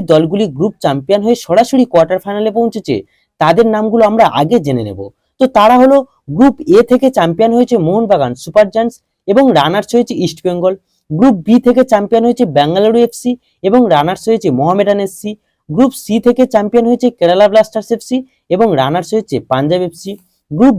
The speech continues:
ডি থেকে চ্যাম্পিয়ন হয়েছে আর্মি রেড এবং রানার্স হয়েছে জামশেদপুর এফসি। গ্রুপ ই থেকে চ্যাম্পিয়ন হয়েছে নর্থ ইস্ট ইউনাইটেড এফসি এবং রানার্স হয়েছে বোদাল্যান্ড এফসি। গ্রুপ ই থেকে চ্যাম্পিয়ন হয়েছে শিলং লাজং এবং রানার্স হয়েছে এফসি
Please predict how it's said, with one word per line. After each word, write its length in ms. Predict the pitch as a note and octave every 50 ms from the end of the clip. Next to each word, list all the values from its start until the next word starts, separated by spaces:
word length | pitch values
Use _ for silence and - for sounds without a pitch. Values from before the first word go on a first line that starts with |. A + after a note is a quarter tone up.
| D#3+ D3
ডি 80 | G#3 A#3 -
থেকে 160 | B3 B3 B3+ B3+ B3 B3
চ্যাম্পিয়ন 300 | A#3 A3+ A3+ A#3+ B3 A#3
হয়েছে 220 | A#3+ B3 A#3+ B3 A#3+ - - C3+
আর্মি 240 | C#3 D3 E3 G3 G#3+ G#3
রেড 140 | A#3 A#3 A#3 _ _ _ _ _
এবং 160 | - F#3 A3 G#3+ F3+ C#3
রানার্স 300 | C3 B2+ C#3 E3+ F#3 F#3 - A3
হয়েছে 200 | A3 G#3 - E3+ B2+ -
জামশেদপুর 540 | A#2 A#2 B2 C3 - G3 F#3+ - - F#3+ G3 F#3+
এফসি। 240 | - - - G#3 G#3 - _ _ _ _ -
গ্রুপ 280 | D3 D#3+ A3+ C#4 C#4 - - - G3+
ই 20 | A#3 A#3 -
থেকে 160 | A#3+ A#3+ B3+ A#3+ -
চ্যাম্পিয়ন 360 | G#3 F3 E3+ E3+ E3+ G#3+ G#3+ A3
হয়েছে 200 | A3+ A3+ - E3 B2+ B2
নর্থ 220 | C3+ D#3 - D#3 - A3
ইস্ট 120 | - - - G3+
ইউনাইটেড 400 | G#3 G#3+ G#3+ G#3+ G3+ A3+ A3 G3 A3
এফসি 220 | G#3+ - - A#3 A3+ A3 _ _ _ _ -
এবং 180 | F3+ G3 A3 G#3+ D#3 A#2 A2+ A#2
রানার্স 320 | B2 C#3 D#3 F3 E3+ - - G#3+
হয়েছে 280 | A3 G#3+ - - C#3+ G#2+ - _ _ _ _ - A#2
বোদাল্যান্ড 440 | C#3+ D#3+ D#3+ G3 G3+ G3+ G3+ G3+ F#3+ F#3+
এফসি। 280 | F#3 - - - G3 G3 G3 _ _ _ _ _ _ -
গ্রুপ 220 | D3 A3+ C4+ - - F3 G3+
ই 40 | A3 A#3 -
থেকে 180 | A#3+ A#3+ B3 B3+ B3+ -
চ্যাম্পিয়ন 380 | G3 E3 D#3+ E3+ E3+ G#3 A3 G#3+ G3+
হয়েছে 220 | A#3 A#3+ A#3+ - C#3+ C3+ -
শিলং 260 | - D#3 E3+ F#3 G3 G3+ G3+
লাজং 240 | G3+ F#3+ G#3 G#3+ A3 - _ _ _ - F3+
এবং 120 | G3+ A#3 A#3 G3+ C#3
রানার্স 300 | A#2+ C3 D3+ E3+ E3 -
হয়েছে 220 | - A3 A3+ - B3+ A3+ F#3
এফসি 220 | E3 E3+ - -